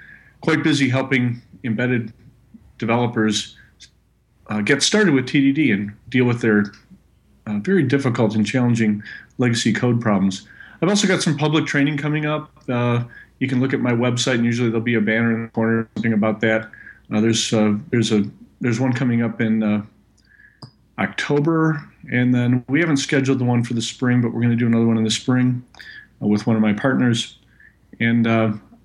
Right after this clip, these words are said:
I've got, uh, the Embedded Systems Conference. If you, uh,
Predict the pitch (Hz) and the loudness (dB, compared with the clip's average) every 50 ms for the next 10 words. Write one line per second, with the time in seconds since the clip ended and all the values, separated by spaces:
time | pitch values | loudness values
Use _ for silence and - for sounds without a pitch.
0 | _ - 131 123 139 127 127 127 - 139 123 120 120 117 123 131 127 139 135 123 | _ -4 -2 0 0 0 -2 -2 -2 0 0 2 2 2 2 0 2 2 0 -2
1 | 101 - - 202 202 - 185 165 156 - - 170 160 147 - 170 160 160 - 123 | -2 -2 -2 -2 -2 -2 -4 -6 -4 -4 -4 -4 -4 -2 -4 -4 -6 -4 -4 -6
2 | 107 - 135 123 120 120 120 120 117 113 110 110 107 | -6 -2 0 0 2 2 2 2 2 2 0 0 -2